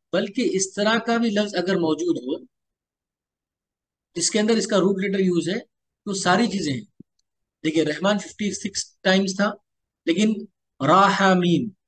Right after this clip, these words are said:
ये root letters वाला लफ्ज कितनी मरतबा है? थ्री थर्टीन times। तो इसमें रहमान भी आ गया, रहीम भी आ गया।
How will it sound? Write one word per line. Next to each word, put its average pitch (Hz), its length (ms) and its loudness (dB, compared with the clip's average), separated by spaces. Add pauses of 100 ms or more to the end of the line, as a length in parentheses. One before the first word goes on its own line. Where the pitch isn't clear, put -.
(320)
ये 156 100 0
root 190 200 0
letters 180 300 2
वाला 175 180 2
लफ्ज 165 260 0
कितनी 180 260 -8
मरतबा 175 380 -2
है? 247 140 -2 (580)
थ्री 190 160 0
थर्टीन 143 340 2
times। 117 380 -4 (380)
तो 190 40 4
इसमें 196 240 4
रहमान 185 420 4
भी 214 100 6
आ 202 80 6
गया, 202 160 4
रहीम 165 280 2
भी 151 80 -2
आ 127 80 -2
गया। 120 100 -8